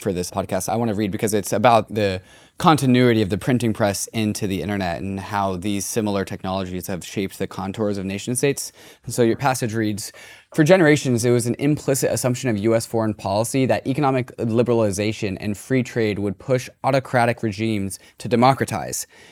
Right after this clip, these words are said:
Information technologies that give voice to the voiceless were key to this grand strategy, a kind of glasnost in a bottle. This is why the Department of Defense invested so heavily in the early internet and why our international development agencies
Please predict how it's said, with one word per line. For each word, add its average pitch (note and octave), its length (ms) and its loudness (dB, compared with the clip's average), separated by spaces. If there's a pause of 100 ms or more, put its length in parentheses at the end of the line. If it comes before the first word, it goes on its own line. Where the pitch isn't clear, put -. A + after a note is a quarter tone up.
Information C3+ 540 2
technologies G#2+ 640 -2
that G#2+ 220 -2
give A#2+ 180 2
voice A#2+ 600 2
to C#3 80 -4
the B2+ 100 2
voiceless G#2 640 2
were G#2+ 140 0
key B2 400 2
to - 100 -6
this G2+ 160 -4
grand G2 360 -2
strategy, G#2+ 580 0
a F#2+ 60 -6
kind A2 260 -2
of F#2 160 -4
glasnost G#2+ 720 -2 (220)
in G#2 100 -6
a G2+ 60 0
bottle. E2+ 440 2 (360)
This C3+ 140 0
is C3+ 60 -2
why C3 120 8
the A#2+ 100 4
Department A2 360 0
of G#2 40 0
Defense C#3+ 400 2
invested B2 480 2
so A2+ 220 2
heavily D3+ 420 4
in A#2+ 160 0
the B2 140 0
early A#2+ 240 4
internet C#3+ 460 0
and A2 120 0
why A#2 460 4 (200)
our A2+ 220 4
international B2 640 2
development A2+ 540 4
agencies G2+ 580 -4